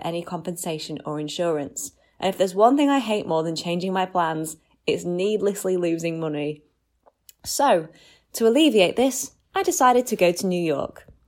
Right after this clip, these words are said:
I packed all my painkillers into a sturdy backpack and hobbled off to the airport, much to my mother's dismay. Looking as pathetic as possible, I attempted to get an upgrade to business class,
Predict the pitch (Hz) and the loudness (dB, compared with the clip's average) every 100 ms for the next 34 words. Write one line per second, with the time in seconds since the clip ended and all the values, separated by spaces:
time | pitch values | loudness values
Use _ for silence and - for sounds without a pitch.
0 | _ _ - _ _ _ 202 202 - - | _ _ -20 _ _ _ -2 0 -2 2
1 | - 277 339 330 240 214 202 196 202 180 | 4 6 6 2 0 0 4 4 4 2
2 | 175 175 - - 196 233 185 - - 180 | -4 -6 -2 0 2 2 0 -2 -4 -4
3 | - - 180 - 277 254 240 - - 185 | -4 -8 -6 -2 0 2 0 -2 -4 -2
4 | 165 160 160 - 226 - - 202 170 165 | -4 -4 -8 -4 -2 -4 -4 -6 -6 -6
5 | 160 160 170 165 160 156 160 _ _ _ | -8 -8 -8 -8 -10 -12 -14 _ _ _
6 | _ - 214 226 208 - 214 233 220 240 | _ -4 0 0 -2 -2 -2 -2 -2 -6
7 | 233 - 196 - 170 170 165 _ - 165 | -6 -6 -8 -6 -2 -2 -4 _ -8 -6
8 | 165 220 214 214 190 185 175 180 - 151 | -4 -4 -4 -6 -6 -6 -6 -8 -4 -4
9 | 160 160 165 175 175 160 - 147 - | -4 -4 -4 -4 -4 -8 -6 -8 -8